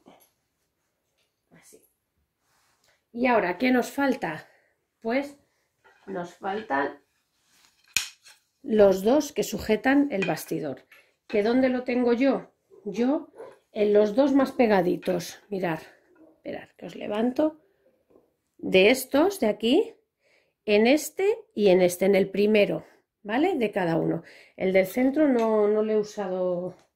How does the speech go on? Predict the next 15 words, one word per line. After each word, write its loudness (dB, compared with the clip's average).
todavía. -6
No -2
sé, -2
no, 0
ya -10
le 0
buscaré -6
yo -2
un 2
uso 0
para -2
eso, 0
no 6
lo 0
sé. -2